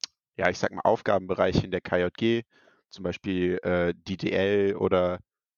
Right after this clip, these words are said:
für Leute aus dem D A S oder halt einfach nur die Pfarrleitung oder einfache Mitglieder und gucken, dass die halt entsprechende Möglichkeiten in der mida bekommen. Und ja, da das halt, ähm,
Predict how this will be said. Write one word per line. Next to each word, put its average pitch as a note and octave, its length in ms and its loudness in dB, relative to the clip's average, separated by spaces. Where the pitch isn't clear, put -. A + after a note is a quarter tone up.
für - 140 -4
Leute G2 240 2
aus G2 80 -2
dem G2 100 -12
D F#2+ 160 0
A F#2+ 40 2
S G#2 300 -2
oder G2 220 0
halt F#2 160 -2
einfach F#2+ 240 -2
nur G2+ 140 -4
die F#2 100 -4
Pfarrleitung A#2 760 0
oder G2+ 240 4
einfache F#2+ 320 -2
Mitglieder A2 560 0
und G2 220 -2
gucken, G#2 280 -4
dass F#2+ 180 0
die G#2 220 0
halt G2 160 2
entsprechende G2 520 -4
Möglichkeiten A#2 800 -2
in G#2 140 -6
der G2+ 140 2
mida A2 180 0
bekommen. G#2 540 -4
Und G2 840 -4
ja, F#2+ 300 2
da F#2+ 120 0
das F#2 240 0
halt, - 460 -6
ähm, F#2 440 0